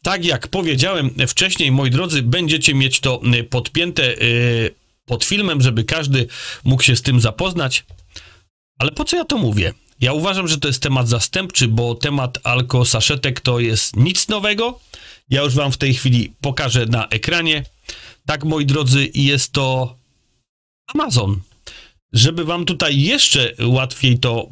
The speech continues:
pokazać, ja to przetłumaczę na polski.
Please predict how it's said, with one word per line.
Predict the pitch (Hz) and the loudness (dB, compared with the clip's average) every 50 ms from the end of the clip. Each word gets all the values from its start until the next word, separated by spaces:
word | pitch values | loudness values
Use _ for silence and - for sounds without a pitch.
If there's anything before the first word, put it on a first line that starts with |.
| - | -6
pokazać, | - 117 - - 190 190 185 139 120 123 | -6 -4 -4 -4 -8 -8 -12 -12 -10 -10
ja | 120 120 | -12 -10
to | - 117 107 | -8 -10 -8
przetłumaczę | - - - 220 226 - 220 175 156 151 139 - - 123 117 - | -4 -2 -2 -2 -2 -2 -2 -2 -2 -2 -2 0 0 -2 0 0
na | 107 104 90 - | -2 -2 -2 -2
polski. | - - 151 170 160 - - - 143 139 139 131 | -4 -4 -4 -2 0 -2 -2 0 0 0 0 0